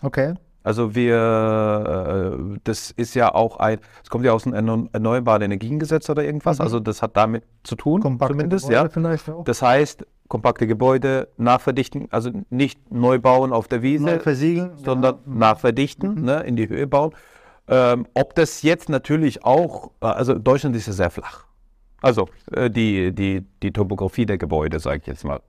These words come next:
Speaker 1: Okay, verstehe.
Speaker 2: Wir sind ja sehr flach in Deutschland, ne? Wenn ich es vergleiche mit, mit anderen
Speaker 1: Hongkong.
Speaker 2: Großstädten, die es gibt,
Speaker 1: <laughs> Ja,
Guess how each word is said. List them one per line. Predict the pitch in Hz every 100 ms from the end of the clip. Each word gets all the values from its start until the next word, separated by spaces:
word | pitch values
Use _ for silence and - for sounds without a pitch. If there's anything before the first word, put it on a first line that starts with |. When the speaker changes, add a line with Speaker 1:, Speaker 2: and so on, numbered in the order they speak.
| _
Speaker 1:
Okay, | 170 - 127
verstehe. | 123 110
Speaker 2:
Wir | 110 113
sind | 147
ja | 143
sehr | 117 113
flach | 113 98
in | 107
Deutschland, | 90 82 78 80
ne? | 127
Wenn | 120 107
ich | 110
es | -
vergleiche | 101 101 104 107 98
mit, | 92 - - _ _ -
mit | 98 - _ - _
anderen | - 131 135 123
Speaker 1:
Hongkong. | 110 127
Speaker 2:
Großstädten, | 143 139 113 135 127
die | 113 120
es | -
gibt, | 143 147 - -
Speaker 1:
<laughs> | 131
Ja, | 135